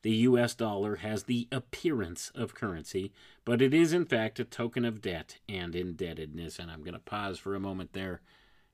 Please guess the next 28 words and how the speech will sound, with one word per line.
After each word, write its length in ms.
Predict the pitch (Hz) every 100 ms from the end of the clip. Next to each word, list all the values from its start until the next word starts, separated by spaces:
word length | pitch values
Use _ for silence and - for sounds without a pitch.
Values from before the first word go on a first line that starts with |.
| -
just 180 | 98
to 80 | -
point 340 | - 104 98 92
out 380 | 87 87 - -
that 200 | 80 -
this 300 | 98 92 -
is 320 | - 90 85 78 -
a 100 | 90
hugely 720 | 82 - 104 92 90 92 80 -
important 720 | 90 - - 76 65 82 - _
truth 640 | - - 87 78 71 - - _ _ _ _ _ _ _ _ -
that 160 | 85
people 320 | - 95 98
need 260 | 92 87 87
to 80 | 87
come 340 | - 85 76 -
to 100 | -
terms 480 | - 87 80 73 80
with. 340 | 85 - - _ _ _ _ _ _ _ -
The 140 | 92
U 300 | 87 113 143
S 220 | 123 131 -
dollar 720 | 120 120 110 95 98 98 - _ -
is 180 | 107 92
a 140 | 101
token 580 | 98 - 107 - 110 110 -
of 220 | 110 95
indebtedness. 1080 | 101 95 95 85 80 78 71 - - -